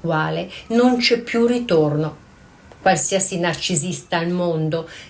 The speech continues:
quando svaluta e scarta la propria vittima, la cancella dalla propria esistenza. Va via, senza rimpianti o rammarichi, non esiste coscienza in lui.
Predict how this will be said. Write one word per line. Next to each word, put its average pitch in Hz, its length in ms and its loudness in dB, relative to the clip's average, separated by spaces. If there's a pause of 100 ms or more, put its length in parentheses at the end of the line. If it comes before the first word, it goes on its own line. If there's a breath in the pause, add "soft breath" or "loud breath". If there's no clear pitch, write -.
(360 loud breath)
quando 175 460 2
svaluta 151 800 0
e 185 100 -4
scarta 180 580 -2
la 160 120 -2
propria 180 380 0
vittima, 170 640 -4
la 202 200 -4
cancella 226 640 -2
dalla 208 240 -4
propria 196 400 -6
esistenza. 160 1000 -6 (180 loud breath)
Va 185 180 4
via, 170 420 -2
senza - 540 -2
rimpianti 180 840 0 (200 loud breath)
o 208 120 -2
rammarichi, 175 840 -2 (160 loud breath)
non 190 180 2
esiste 190 540 0
coscienza 156 720 0
in 151 160 0
lui. 151 300 0